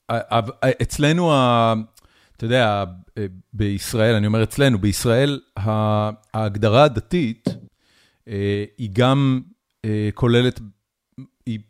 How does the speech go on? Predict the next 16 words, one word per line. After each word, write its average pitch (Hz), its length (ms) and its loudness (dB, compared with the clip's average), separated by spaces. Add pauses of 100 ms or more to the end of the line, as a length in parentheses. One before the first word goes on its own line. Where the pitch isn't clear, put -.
היא 113 220 -2
ממרכיבי 117 680 2
השיוך 117 500 0
הפוליטי, 120 520 -4 (760)
שזה 113 260 -2
בארצות 117 340 0
הברית 110 260 0
לא, 117 440 2 (240)
לא 113 120 0
בהכרח, 113 440 0
אתה - 120 -6
יכול 120 180 0
להיות, 113 380 -2
אה, 107 460 -2 (520)
בקלות 123 440 2
רבה, 113 600 0